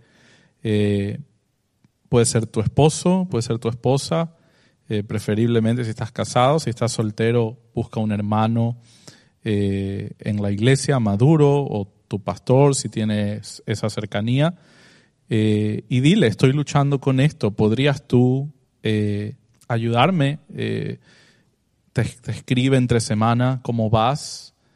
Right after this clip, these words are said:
¿Estás leyendo? ¿Sigues leyendo? ¿Qué has leído este, esta semana?". Eh, parece, parece poca cosa,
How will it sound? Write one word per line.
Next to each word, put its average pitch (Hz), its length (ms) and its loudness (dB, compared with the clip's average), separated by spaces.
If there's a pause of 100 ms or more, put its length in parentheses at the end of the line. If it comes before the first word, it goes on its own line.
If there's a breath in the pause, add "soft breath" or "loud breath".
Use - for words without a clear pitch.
(140)
¿Estás 120 280 -2
leyendo? 127 880 2
¿Sigues 127 380 -2
leyendo? 131 840 -2
¿Qué 127 120 -2
has 120 120 0
leído 127 380 0
este, 120 220 -6
esta 110 320 -10
semana?". 120 580 -2 (540 soft breath)
Eh, - 440 -12
parece, 156 560 2
parece 160 380 0
poca 156 380 2
cosa, 147 560 0